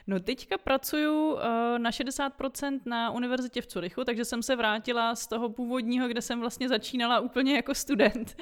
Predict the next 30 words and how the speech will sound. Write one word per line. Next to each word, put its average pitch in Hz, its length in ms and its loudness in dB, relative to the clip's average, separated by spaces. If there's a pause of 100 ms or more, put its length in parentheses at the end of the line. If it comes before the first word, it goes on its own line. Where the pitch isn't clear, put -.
(140)
<laughs> - 180 -20
Tak 226 140 0
jsem 240 160 -2
se 254 120 0
vrátila 220 480 4
sice 226 280 -2
na 202 120 0
jinou 220 220 0
katedru 214 640 0 (460)
a 196 380 4
na 202 120 4
jiný 226 200 4
místo, 233 520 0
ale 220 220 6
pracuju 208 440 0
vlastně 190 540 -4
v, - 200 -18 (380)
v 160 60 -12
administrativě 185 800 0
a 175 40 2
vlastně, 175 500 -4 (100)
o, 160 380 -8 (320)
mm, - 460 -16 (680)
no, 165 280 -4 (440)
pracuju 190 280 2
s - 60 -2
angličtinou, 196 600 4
s - 80 -4
němčinou, 202 640 2
ale 190 380 10